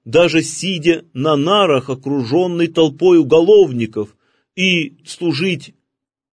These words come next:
любую службу, вечерние молитвы, всеночное бдение, великое повечерие или божественную литургию. И никто бы не смог ему помешать, если бы он был духовный.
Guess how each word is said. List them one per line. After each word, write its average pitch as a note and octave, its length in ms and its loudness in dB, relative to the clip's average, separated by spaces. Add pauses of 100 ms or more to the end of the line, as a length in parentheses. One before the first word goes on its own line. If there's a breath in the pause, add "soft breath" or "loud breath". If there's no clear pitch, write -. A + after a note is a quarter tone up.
(200)
любую E3+ 520 -2
службу, A2+ 680 -6 (560)
вечерние E3 680 -2
молитвы, E3 680 -4 (480)
всеночное D#3+ 720 -2
бдение, B2+ 680 -4 (760)
великое E3 560 0
повечерие D3+ 880 -2 (240)
или D3 220 -2
божественную C3+ 680 -2
литургию. A2+ 640 -8 (240)
И E3+ 100 -4
никто F#3 540 0
бы C#3 140 -2
не C#3 120 -4
смог C#3+ 460 -6
ему A#2 320 -4
помешать, A#2 680 -10 (560)
если A#2 300 -4
бы A2 140 -2
он A2 180 -2
был G#2+ 180 -2
духовный. G#2+ 720 -8